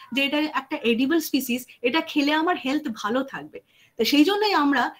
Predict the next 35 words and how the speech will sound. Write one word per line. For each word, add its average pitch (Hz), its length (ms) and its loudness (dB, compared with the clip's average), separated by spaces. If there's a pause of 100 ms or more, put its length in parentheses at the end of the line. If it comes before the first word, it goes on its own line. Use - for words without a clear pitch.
(140)
এর 359 220 4
মধ্যে 302 300 0
বেশ 277 320 -2
কিছু 403 340 2
mushroom, 262 500 2
যেটা 269 260 -2 (100)
totally, 370 600 0 (280)
আহ, 240 180 0
unexplored, 269 640 4 (280)
সেরকম 359 400 2
কিছু 320 260 0
মাশরুমকে 294 540 2
আমরা 285 240 0
select 320 420 0
করেছিলাম 262 480 0
এবং 339 280 -2
তার 269 240 2
উপরে 285 300 -4
গবেষণা 277 520 0
করতে 285 280 -6
শুরু 254 240 -4
করি 240 300 -2 (240)
যে 330 80 0
তারা 320 280 2 (220)
as 302 60 2
a 440 100 2 (100)
functional 311 420 4
food 247 300 -4
or 254 80 -4 (140)
superfood 285 460 -2
হিসেবে 240 360 -2 (300)
তাদেরকে 320 420 4
কতটা 262 340 0
আমরা 269 320 0
establish 233 480 -2